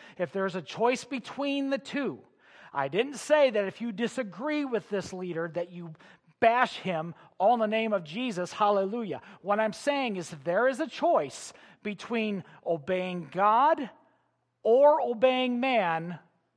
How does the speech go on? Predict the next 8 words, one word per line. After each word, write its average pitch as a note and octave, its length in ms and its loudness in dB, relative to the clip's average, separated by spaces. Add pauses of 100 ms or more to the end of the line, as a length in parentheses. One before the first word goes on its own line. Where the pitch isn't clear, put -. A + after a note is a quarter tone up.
(440)
God F#3 220 4
wins D#3+ 280 -8
every C#3+ 180 -8
time. D#3 240 -14 (2500)
God F3+ 240 2
wins F3+ 220 -6
every E3 160 -4
time. F3+ 220 -12